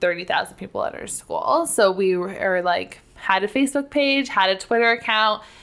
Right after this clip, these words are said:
and just kind of, like, grew from there. And I think that's the point where I realized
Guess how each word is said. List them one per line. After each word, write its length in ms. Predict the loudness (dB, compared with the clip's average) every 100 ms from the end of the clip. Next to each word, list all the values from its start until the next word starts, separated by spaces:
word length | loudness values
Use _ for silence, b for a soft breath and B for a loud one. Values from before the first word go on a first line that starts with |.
| B
and 160 | 0 0
just 140 | -2
kind 120 | -2
of, 40 | 0
like, 220 | -2 -4
grew 340 | -4 0 0
from 220 | -2 -8
there. 280 | -8 -6 -4
And 120 | -2 0
I 40 |
think 200 | 2 4
that's 240 | 4 4
the 60 | 0
point 340 | -6 -6 -6 -2
where 160 | 2
I 80 | 2
realized 720 | 2 2 2 2 0 -4 -8